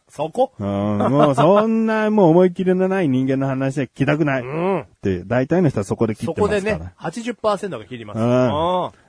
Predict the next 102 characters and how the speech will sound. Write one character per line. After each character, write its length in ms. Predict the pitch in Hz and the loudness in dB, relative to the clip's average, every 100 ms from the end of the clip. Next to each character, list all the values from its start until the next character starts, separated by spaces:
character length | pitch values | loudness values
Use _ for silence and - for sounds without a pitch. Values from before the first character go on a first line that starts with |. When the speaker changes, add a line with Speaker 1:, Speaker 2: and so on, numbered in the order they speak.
| - | -8
Speaker 2:
で 100 | 117 | -6
も 80 | 120 | -2
こ 220 | 120 123 | -2 0
こ 140 | 131 | 0
ま 140 | 143 151 | 0 0
で 80 | |
聞 200 | 139 127 | -2 -4
い 20 | 117 | -4
て 80 | 117 | -4
く 100 | 117 | -6
だ 100 | 117 | -6
さ 80 | |
っ 60 | 113 | -6
て 100 | - | -6
い 40 | |
る 60 | 95 | -6
方 220 | 95 95 | -6 -4
は、 60 | 92 | -2
Speaker 1:
う 40 | |
ん。 60 | 123 | 0
Speaker 2:
も 320 | 165 208 240 | 4 6 6
う 80 | 185 | 4
次 160 | 180 | 0
回 180 | 196 170 | -2 0
も 100 | 151 | 0
で 120 | 127 | -2
す 80 | 120 | -2
ね、 220 | 127 110 - _ _ _ _ | -2 -4 -8 _ _ _ _
ど 180 | 123 131 | -4 -4
う 20 | |
か 120 | - | -8
聞 180 | 127 117 | -8 -8
い 20 | |
て 100 | - | -6
い 60 | 113 | -6
た 100 | 113 | -6
だ 80 | 113 | -8
き 80 | |
た 80 | - | -10
い。 80 | 107 _ - | -12 _ -6
Speaker 1:
は 120 | 151 | -2
い。 20 | |
Speaker 2:
あ 40 | |
ま 140 | 202 269 | 2 2
り、 160 | 294 | 0
あ 80 | 214 | 0
ま 140 | 254 302 | 0 2
り 100 | 311 | 4
な 140 | 330 | 4
い 40 | |
で 80 | 302 | 4
す 100 | 196 | 2
よ。 60 | 202 | 0
毎 260 | 180 254 | 0 -2
回 220 | 302 320 302 | 0 2 6
二 160 | 302 | 6
時 120 | 285 | 4
間 200 | 285 294 | 2 2
っ 20 | 247 | 4
て 100 | 190 | 4
こ 80 | |
と 120 | 180 180 | 4 4
で 60 | |
は 80 | 156 | 4
な 140 | 147 | 2
い 80 | 151 | 0
の 100 | 139 | 0
で 120 | 110 | -2
ね。 80 | 110 | -2
Speaker 1:
う 20 | |
ん。 320 | 180 190 165 110 | -2 -4 -6 -6
Speaker 2:
う 60 | |
ん。 240 | 110 101 - _ _ _ _ - - - | -6 -6 -10 _ _ _ _ -20 -20 -8
え 300 | 127 117 113 | -2 2 2
ー、 20 | 110 | 2
今 180 | 117 113 | -2 0
回 220 | 104 98 | 0 0
は 220 | 92 90 | 0 -4
ボ 220 | 92 113 | 2 6
リ 80 | 151 | 8
ュ 60 | 127 | 8
ー 40 | |
ミ 120 | 95 | 4
ー 20 | |
で 100 | 85 | -4
ま 140 | 85 85 | -8 -10
た 140 | 82 - | -10 -4
お 100 | 98 | -4
送 160 | 92 | -4
り 60 | 90 | -8
し 40 | |
て 100 | - | -2
お 60 | 110 | -2
り 60 | |
ま 100 | 123 | -2
す。 80 | 104 | -6
Speaker 1:
は 140 | 123 165 | -4 -4
い。 100 | - - - _ - | -8 -20 -20 _ 2
Speaker 2:
で 100 | 233 | 4
で 80 | 180 | 4
す 100 | 104 | -2
ね、 160 | 80 | -12